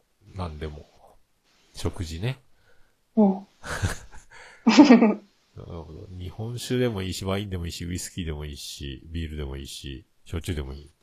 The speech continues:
Speaker 2: 楽しく飲めれば。
Speaker 1: そっか。で、酔っ払ったらその、もう今は封印してるけど、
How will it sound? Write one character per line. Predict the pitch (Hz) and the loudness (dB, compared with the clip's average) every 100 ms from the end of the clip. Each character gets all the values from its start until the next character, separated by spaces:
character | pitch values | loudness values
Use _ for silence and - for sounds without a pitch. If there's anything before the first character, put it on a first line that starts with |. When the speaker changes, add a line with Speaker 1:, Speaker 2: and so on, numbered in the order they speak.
| - | 2
Speaker 2:
楽 | 220 233 | 6 6
し | - - | 4 8
く | 226 | 10
飲 | 202 202 | 10 10
め | 190 | 10
れ | - | 10
ば。 | - - - - _ _ _ _ _ _ | 8 4 2 -8 _ _ _ _ _ _
Speaker 1:
そ | - 82 | -16 -14
っ | - | -14
か。 | - 67 76 | -12 -12 -12
で、 | 85 98 135 | -10 -2 0
酔 | 143 | 0
っ | |
払 | - 170 175 | 0 2 2
っ | 175 | 2
た | 185 | 2
ら | 170 | 2
そ | 120 | 2
の、 | 104 98 113 | 0 0 0
も | 123 | 0
う | 113 | 2
今 | 143 160 | 4 4
は | |
封 | - 117 | 6 2
印 | 107 98 | 0 -2
し | |
て | - | 0
る | 107 | 0
け | - | 0
ど、 | 113 156 101 | 2 4 2